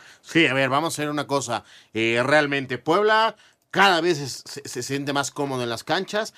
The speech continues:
ya es di-, complicado ganarle, como tú mencionas, lleva tres partidos consecutivos sin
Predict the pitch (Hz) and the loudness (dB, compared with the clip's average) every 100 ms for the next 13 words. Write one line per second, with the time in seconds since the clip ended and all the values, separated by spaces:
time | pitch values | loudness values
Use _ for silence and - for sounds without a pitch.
0 | - _ 135 160 156 131 131 131 135 123 | -20 _ 2 4 4 0 -8 -6 -6 -6
1 | 123 143 139 123 120 156 175 185 127 120 | 0 2 2 -2 0 0 -2 -6 -8 -6
2 | 135 135 127 139 131 131 127 120 117 107 | -6 -4 -4 -4 -2 -2 -2 -6 -10 -10
3 | 117 120 104 101 123 107 117 | -10 -10 -10 -6 -6 -4 -10